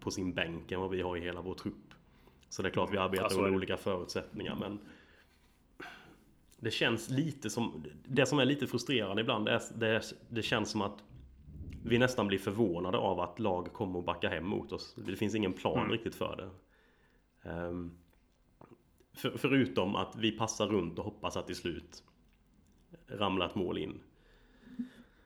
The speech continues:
Speaker 1: Och jag satt och f-, försökte fundera på vad var det vi gjorde förra året annorlunda. För förra året, det var klart att lag kom till White Hart Lane och backade hem då också. För vi var ju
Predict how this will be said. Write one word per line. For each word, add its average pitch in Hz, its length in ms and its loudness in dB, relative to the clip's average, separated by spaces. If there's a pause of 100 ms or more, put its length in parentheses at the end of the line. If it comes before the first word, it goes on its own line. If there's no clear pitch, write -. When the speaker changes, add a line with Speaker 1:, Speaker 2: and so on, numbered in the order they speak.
(200)
Speaker 1:
Och - 140 0
jag 110 100 4
satt 165 140 4
och 160 140 2
f-, 123 120 -4
försökte 131 320 2
fundera 127 380 4
på 117 120 0
vad 127 140 4
var 139 140 6
det 117 60 2
vi 107 80 0
gjorde 117 240 2
förra 92 400 0
året 104 320 0
annorlunda. 87 480 -2
För - 100 -8
förra 101 320 0
året, 113 320 0 (840)
det 135 160 0
var 107 100 0
klart 120 220 2
att 104 80 0
lag 104 260 4
kom 95 280 0
till 95 260 0
White 98 280 0
Hart 98 180 0
Lane 90 280 0
och 92 60 -2
backade 92 360 0
hem 87 180 0
då 90 160 0
också. 92 300 -4
För 101 100 -4
vi 98 160 4
var 90 160 2
ju 104 340 0